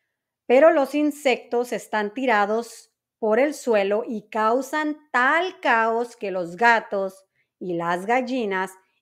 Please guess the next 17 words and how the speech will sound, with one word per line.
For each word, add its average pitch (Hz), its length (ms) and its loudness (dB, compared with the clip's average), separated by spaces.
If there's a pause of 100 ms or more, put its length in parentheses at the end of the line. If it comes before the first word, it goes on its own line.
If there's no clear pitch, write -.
intentan 247 880 -4
subirse 220 580 -4
a 240 80 4
las 220 400 -2
estanterías 220 1120 -4 (300)
huyendo 277 880 2
del 202 240 -2
desastre. 175 720 -10 (1080)
Al 208 240 2
final, 214 640 -4 (100)
el 196 200 -4
jefe 220 440 -2
de 247 120 0
los 202 240 -4
de 185 100 -4
la 170 260 -4
perrera, 233 640 -2